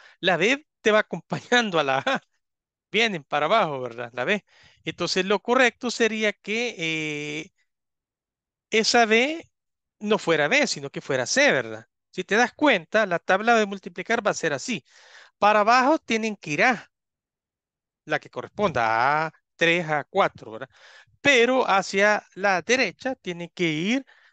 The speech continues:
C, D, E, F, G y todo lo demás, ¿verdad? Vaya, entonces, ¿qué tenemos que anclar ahí? Los demás datos, quitémoslo ya de una vez.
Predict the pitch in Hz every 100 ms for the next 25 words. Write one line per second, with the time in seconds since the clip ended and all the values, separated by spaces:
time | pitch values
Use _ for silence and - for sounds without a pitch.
0 | _ _ _ _ - - 160 151 180 220
1 | _ _ _ _ - 143 131 165 190 _
2 | _ _ 156 143 175 - - 139 143 190
3 | - - 156 160 135 - 123 120 131 202
4 | 240 120 110 208 - _ _ _ _ _
5 | _ _ _ _ _ - 127 123 160 156
6 | 143 _ - 208 269 - 165 143 135 -
7 | 131 - 123 113 165 202 - _ _ _
8 | _ _ _ - _ - 175 202 208 208
9 | 277 - 240 - - 233 147 117 120 151
10 | 139 131 170 185 -